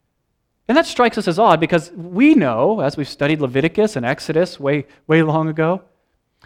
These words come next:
that the clothing that the high priest wears, the high priestly garments,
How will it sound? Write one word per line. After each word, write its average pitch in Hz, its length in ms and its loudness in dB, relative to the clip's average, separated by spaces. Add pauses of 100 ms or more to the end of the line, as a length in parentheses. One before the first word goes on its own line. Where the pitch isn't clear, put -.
(120)
that 214 200 4
the 202 80 0
clothing 226 580 4
that 156 140 -4
the 165 60 -4
high 240 260 2
priest 202 420 -2
wears, 180 460 2
the 170 60 0
high 220 160 2
priestly 208 320 -2
garments, 165 720 0